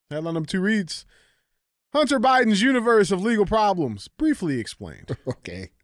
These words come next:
Speaker 1: Now, this is C N N's take, so it's great. This is great.
Speaker 2: It's a fucking six-minute re-, read, bro. It must not be that brief.
Speaker 1: But it's a universe of legal problems.
Speaker 2: Okay.
Speaker 1: Yeah, so I thought this was an interesting read. Let's dive into this. So C N N, uh,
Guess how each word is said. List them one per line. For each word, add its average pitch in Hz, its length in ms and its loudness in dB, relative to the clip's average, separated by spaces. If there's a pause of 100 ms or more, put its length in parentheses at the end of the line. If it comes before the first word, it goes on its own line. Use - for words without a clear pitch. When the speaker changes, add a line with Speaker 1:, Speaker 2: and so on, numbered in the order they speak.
(180)
Speaker 1:
Now, 170 160 0
this 233 200 0
is 240 100 -2
C 233 160 0
N 190 80 2
N's 185 240 -2
take, 120 240 -6
so 135 160 -6
it's 127 120 -8
great. 135 300 -6 (800)
This 143 160 -8
is 135 100 -4
great. 127 340 -8
Speaker 2:
It's 165 160 -2
a 196 80 2
fucking 214 340 2
six-minute 196 680 -2
re-, 151 300 -2
read, 165 360 -2
bro. 139 260 4
It 139 60 -2
must 160 220 -2
not 156 160 -4
be 160 160 -4
that 147 220 0
brief. 117 480 -6
Speaker 1:
But 165 180 -2
it's 151 120 0
a 165 60 2
universe 170 480 2
of 143 100 -4
legal 170 260 -2
problems. 85 540 -18 (100)
Speaker 2:
Okay. 107 300 -12 (360)
Speaker 1:
Yeah, 170 280 -14
so 170 180 -4
I 214 120 2
thought 233 160 0
this 196 140 0
was 175 140 -2
an 160 100 -2
interesting 139 440 -2
read. 120 100 -4
Let's 131 140 -6
dive 147 180 0
into 143 160 -8
this. 127 160 -8
So 160 180 0
C 208 200 -4
N 190 80 0
N, 160 160 0
uh, 127 180 -4